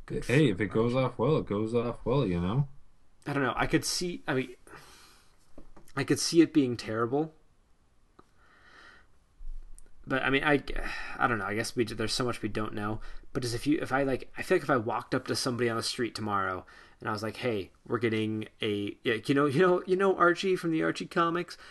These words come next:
Speaker 1: We're getting a live action T V show, and it's, they're gonna kinda take a surreal look at everything." Like, this person would probably be like, "Why are you talking to me right now? I'm just trying to shop with my family."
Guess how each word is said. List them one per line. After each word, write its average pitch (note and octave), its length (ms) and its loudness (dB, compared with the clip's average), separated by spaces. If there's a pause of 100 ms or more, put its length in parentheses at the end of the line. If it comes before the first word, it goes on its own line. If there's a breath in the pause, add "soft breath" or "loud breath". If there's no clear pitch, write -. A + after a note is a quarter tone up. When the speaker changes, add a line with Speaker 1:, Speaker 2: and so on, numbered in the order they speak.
(140 loud breath)
Speaker 1:
We're F3+ 100 -6
getting E3+ 280 6
a D#3 180 4
live D#3+ 260 4
action D#3 320 2
T D3+ 140 0
V D3+ 140 2
show, G#2+ 500 0
and G#2+ 200 -2
it's, - 300 -2
they're A#2+ 160 2
gonna A#2+ 240 0
kinda A#2+ 320 -2
take A2+ 320 -2
a G#2+ 160 0
surreal A2 640 2
look A2+ 220 -4
at G#2 100 -4
everything." F2+ 480 -8 (880 soft breath)
Like, C3+ 120 -6
this F3 160 2
person F3 260 2
would D#3 120 2
probably D3+ 200 4
be D3 140 2
like, D3 180 2
"Why D#3+ 380 2
are E3+ 80 2
you E3 180 6
talking D#3 440 -2
to A2 40 0
me G#2+ 140 2
right G#2 260 0
now? G#2 400 -2
I'm A#2 140 -2
just C3 180 -2
trying D3 300 -2
to C#3 60 0
shop C3 360 0
with C3 160 -4
my A#2+ 140 0
family." G#2 640 -4